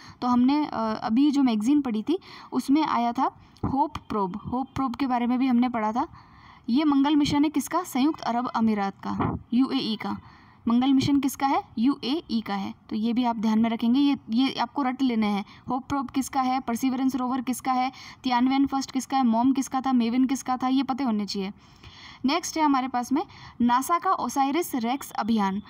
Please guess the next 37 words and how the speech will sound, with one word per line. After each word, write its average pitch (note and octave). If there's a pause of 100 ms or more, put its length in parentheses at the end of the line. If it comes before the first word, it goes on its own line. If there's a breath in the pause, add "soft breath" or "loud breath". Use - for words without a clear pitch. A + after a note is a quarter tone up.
(200 loud breath)
तो D4+
देखिए C#4+
ये F4+
जो F4+
ओसाइरिस C#4
रेक्स C4
अभियान A3
है, C4+
क्वेश्चन D4
पूछा B3+
जा A3
सकता A3
है C4
कि C#4+
ओसाइरिस B3
रेक्स A#3+
अभियान A3
जो A#3
है A3+
वो B3
किससे B3+
संबंधित G3+
है। G#3+ (400 loud breath)
तो -
ओसाइरिस D#4
रेक्स C4+
अभियान A3+
जो G#3
है A#3 (280 loud breath)
ये D4
एक -
एस्टेरॉयड C4+
है, G3+
यानी A3+
क्षुद्र D4
ग्रह G#3
है, B3